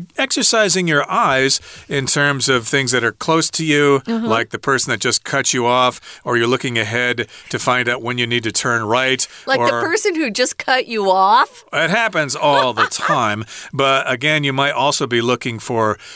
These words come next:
Speaker 1: "Where's that elusive parking spot? Oh, I gotta get it before that guy does." So you'll be looking ahead, looking for empty parking spaces for your scooter or for your car.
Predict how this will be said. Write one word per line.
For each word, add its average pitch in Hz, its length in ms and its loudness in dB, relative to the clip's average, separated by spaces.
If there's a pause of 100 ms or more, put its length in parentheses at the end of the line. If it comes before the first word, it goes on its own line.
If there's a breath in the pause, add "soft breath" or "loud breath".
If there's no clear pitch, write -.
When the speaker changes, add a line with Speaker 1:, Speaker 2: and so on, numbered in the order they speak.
Speaker 1:
"Where's 127 400 0
that 131 200 -2
elusive 123 600 2
parking 127 500 -2
spot? 95 400 -2
Oh, 117 80 0
I 127 80 0
gotta 123 220 -2
get 131 180 0
it 127 80 -4
before 123 260 0
that 120 260 -2
guy 101 260 -4
does." 98 380 -4 (180 loud breath)
So - 180 0
you'll 123 160 2
be 120 140 0
looking 123 340 -2
ahead, 110 380 -2 (240 loud breath)
looking 117 260 -2
for - 220 -8
empty 117 300 -6
parking 113 400 -4
spaces 104 440 -2
for 107 140 -6
your 101 140 -4
scooter 110 500 -2
or 104 160 -6
for 110 220 -6
your 98 140 -6
car. 110 440 0